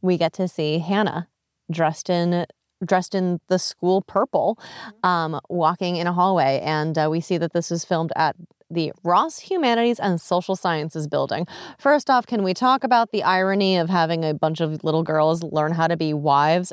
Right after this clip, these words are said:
Speaker 1: at a humanities and social sciences building?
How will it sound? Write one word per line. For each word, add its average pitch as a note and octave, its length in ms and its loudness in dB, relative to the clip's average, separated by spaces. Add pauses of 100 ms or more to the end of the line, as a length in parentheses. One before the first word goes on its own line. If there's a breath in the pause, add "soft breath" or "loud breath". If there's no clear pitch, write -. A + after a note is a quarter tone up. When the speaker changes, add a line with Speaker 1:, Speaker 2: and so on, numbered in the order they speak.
Speaker 1:
at C#3+ 140 0
a D3 140 0
humanities E3 720 0
and D3 240 -4
social E3+ 400 0
sciences F#3+ 560 -2
building? A3+ 520 2